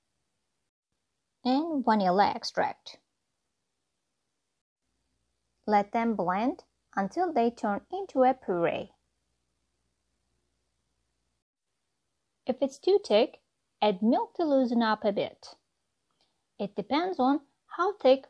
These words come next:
or thin you want your frosting. If you have a piping bag, you can use it, or use a Ziploc bag to decorate the cake. Cut the corner of the Ziploc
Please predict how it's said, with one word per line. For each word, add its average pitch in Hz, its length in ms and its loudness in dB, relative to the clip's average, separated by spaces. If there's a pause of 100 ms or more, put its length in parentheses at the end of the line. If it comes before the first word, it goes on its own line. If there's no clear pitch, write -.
or 208 160 -2
thin 381 320 -8
you 302 120 0
want 240 320 0
your 247 140 2
frosting. - 640 -2 (2250)
If 214 220 -4
you 381 180 0
have 202 220 6
a 180 80 2
piping 190 500 0
bag, 151 400 -2 (460)
you 226 100 0
can 294 220 2
use 202 280 4
it, - 280 -10 (800)
or 285 420 6 (440)
use 262 220 4
a 190 100 2
Ziploc 190 600 0
bag 165 300 0 (260)
to 226 60 -6
decorate 202 540 0
the 311 100 -4
cake. - 480 -6 (3000)
Cut 190 220 -2
the 214 80 -6
corner 302 480 0
of 196 140 -2
the 196 80 -2
Ziploc 180 480 -2